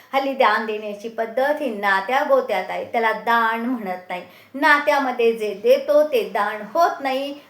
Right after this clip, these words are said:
पुराणानुसार नात्यामध्ये देतो त्याला भेटवस्तू म्हणतात, ते दानामध्ये धरले जात आहे. दान हे तिराहित व्यक्तीला, गरीब माणसाला केले जाते. त्यामुळे दानाचे महत्त्वही जाणून घ्या.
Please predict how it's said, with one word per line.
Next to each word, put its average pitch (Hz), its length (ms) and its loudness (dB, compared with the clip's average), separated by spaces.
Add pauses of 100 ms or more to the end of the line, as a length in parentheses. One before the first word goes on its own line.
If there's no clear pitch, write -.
(140)
पुराणानुसार 269 880 2
नात्यामध्ये 208 640 -4
देतो 214 320 -6
त्याला 214 240 -4
भेटवस्तू 262 720 -2
म्हणतात, 269 500 -4 (100)
ते 214 100 -2
दानामध्ये 190 640 -6
धरले 262 360 -2
जात 269 240 -4
आहे. 262 140 -4 (280)
दान 302 420 4
हे 392 160 -4
तिराहित 285 580 2
व्यक्तीला, 214 600 -4 (240)
गरीब 254 320 0
माणसाला 214 680 -8
केले 127 380 -12
जाते. - 500 -20 (640)
त्यामुळे 202 600 -12
दानाचे 208 880 -8
महत्त्वही 220 580 -6
जाणून 190 360 -8
घ्या. 220 340 -10